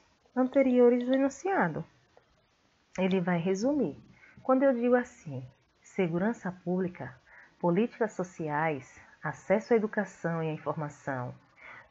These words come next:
tudo, tudo são fatores essenciais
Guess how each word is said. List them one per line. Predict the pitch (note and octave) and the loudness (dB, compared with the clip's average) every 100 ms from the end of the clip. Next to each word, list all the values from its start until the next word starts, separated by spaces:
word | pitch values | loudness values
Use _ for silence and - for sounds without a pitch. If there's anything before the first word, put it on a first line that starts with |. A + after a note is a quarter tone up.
| _ | _
tudo, | D#4+ F3 C#3+ B2+ - _ _ _ _ _ - | 8 8 2 -6 -10 _ _ _ _ _ 10
tudo | F4 E3 D3 - _ _ _ | 12 12 2 -6 _ _ _
são | _ F3+ | _ -6
fatores | E3 D#3+ D#3+ G3 G3 G#3+ | 0 -2 0 0 0 0
essenciais | F#3 F#3 D#3+ - D3+ C3 D#3 | -2 -6 -10 -6 -4 -2 -4